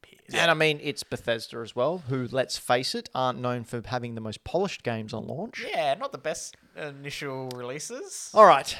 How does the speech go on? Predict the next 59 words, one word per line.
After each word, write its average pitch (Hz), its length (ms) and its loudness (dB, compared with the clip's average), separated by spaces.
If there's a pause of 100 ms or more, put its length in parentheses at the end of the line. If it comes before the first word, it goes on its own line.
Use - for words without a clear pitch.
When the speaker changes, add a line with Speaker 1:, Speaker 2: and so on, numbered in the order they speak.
Speaker 1:
Or 143 80 2
Speaker 2:
um, 202 240 12
Speaker 1:
sometimes 151 240 -2
just - 300 -8
releases. 120 680 -12
Speaker 2:
because 226 300 10
we 190 160 10
are 160 440 10
getting 160 220 -2
a 151 60 0
little 156 140 0
bit 151 120 2
long 147 200 2
in 135 100 -4
the 127 60 -6
tooth, 170 640 -8
uh, 147 580 4 (260)
what 202 160 4
we've 160 80 0
been 143 100 -2
playing 139 400 -2
recently, 226 720 2
I'm 190 300 6
just 160 140 -4
gonna, 147 380 0 (760)
one 135 520 0
sentence, 165 260 -2
I've 180 100 6
been 170 100 0
playing 160 200 0
Cult 147 160 2
of 127 60 -6
the 127 60 -8
Lamb. 117 220 -6 (200)
I 139 40 4
went 151 120 6
out 151 120 6
with 139 100 -2
Floppy 170 280 2
on 175 100 4
Speaker 1:
Ooh, - 20 2
Speaker 2:
Sunday. 196 380 8
We 185 100 4
Speaker 1:
nice. 151 60 6
Speaker 2:
went, 151 260 2
uh, 135 420 4 (140)
video 170 460 0
game 165 220 2
shopping, 185 440 -2
retro 180 300 0
hunting. 190 460 0
It - 60 -10
was 139 120 -4
a 123 40 -2
spur 175 220 4
of 156 80 6
the 147 60 -2
moment 175 280 6
thing. 202 280 0